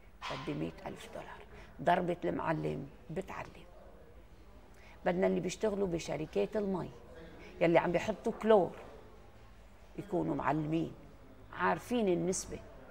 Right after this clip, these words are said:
نسبة السموم. يلي عندك بالبيت وعندك بركة، بركة المي حتى يسبحوا الأولاد. منطلع ما فينا نتنفس، عينينا مدمعين، لأنه ما منعرف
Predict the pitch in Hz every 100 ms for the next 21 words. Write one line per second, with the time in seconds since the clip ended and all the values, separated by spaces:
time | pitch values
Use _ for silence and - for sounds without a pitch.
0 | - - - - 160 - 135 - 160 -
1 | 180 170 - - - - - - - 196
2 | 202 208 240 233 185 208 190 226 185 147
3 | 170 185 190 175 208 - 143 - - -
4 | - - - - 185 170 139 160 160 175
5 | 175 208 175 160 170 - 160 - - 180
6 | 165 160 170 - 165 - - - - -
7 | 180 208 247 220 196 214 247 233 226 226
8 | 226 226 226 - - - - 190 208 233
9 | 214 202 185 185 185 175 185 190 147 -
10 | - - - - - - - - - -
11 | - - - - 170 - 170 - 185 185
12 | 151 - - -